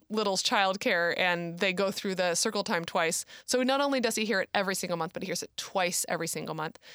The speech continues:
So he said, "You know how Jesus loves us no matter what. Um, he wants us to love others that way and that it not be, con-, you know." And I started talking and talking, and as it does almost every time a serious conversation comes up, I took it way too long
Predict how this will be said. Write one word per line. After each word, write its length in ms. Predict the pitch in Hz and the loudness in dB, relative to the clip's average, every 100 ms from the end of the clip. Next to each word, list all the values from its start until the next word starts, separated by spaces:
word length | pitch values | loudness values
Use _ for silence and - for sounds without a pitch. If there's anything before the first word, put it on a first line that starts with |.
| - | -10
So 100 | - | -2
he 60 | 294 | 0
said, 180 | 294 233 | 2 0
"You 100 | 269 | 2
know 140 | 277 | 2
how 100 | 277 | 0
Jesus 320 | 214 202 190 | 0 -2 -2
loves 180 | - 170 | -2 0
us 140 | 165 - | -2 -4
no 80 | |
matter 180 | 175 170 | -2 -2
what. 280 | 165 156 - _ - - | 0 0 -2 _ -20 -10
Um, 80 | - | -6
he 140 | 170 | -2
wants 220 | 202 190 - | 0 0 0
us 140 | 175 | 0
to 80 | 175 | 0
love 160 | 170 165 | 0 0
others 300 | 165 165 165 | 0 0 0
that 200 | 165 - | -2 0
way 400 | 160 156 160 160 | 2 2 2 0
and 180 | 165 160 | -2 -2
that 200 | 160 - | -2 0
it 180 | 160 175 | -4 0
not 160 | 175 | 0
be, 120 | 175 | -2
con-, 260 | 165 202 175 - | -4 -4 -6 -4
you 120 | 185 | -2
know." 80 | 147 - - | -2 -6 -2
And 140 | 220 233 | 2 2
I 60 | |
started 360 | 226 269 254 240 | 2 2 2 2
talking 320 | 233 208 208 | 0 0 0
and 100 | 196 | 0
talking, 420 | 208 180 185 180 - | 0 0 -2 -4 0
and 240 | 185 180 - _ _ _ - | 0 0 -6 _ _ _ -2
as 200 | 233 233 | 2 2
it 80 | 240 | 2
does 200 | 233 208 - | 0 0 0
almost 280 | 226 214 196 | 2 2 2
every 220 | 185 185 | 2 0
time 300 | - 170 - | 2 0 0
a 40 | |
serious 340 | - 175 165 170 | 0 0 0 0
conversation 500 | 196 175 175 175 180 | -2 -2 0 -2 -4
comes 220 | 185 180 | -4 -2
up, 160 | 170 - | -2 0
I 460 | 196 190 190 190 - | 2 4 4 2 -2
took 300 | - - 202 | -2 -2 0
it 120 | 196 - | 0 0
way 200 | 196 220 | 0 0
too 160 | 202 | -2
long 340 | 170 156 160 | 0 0 0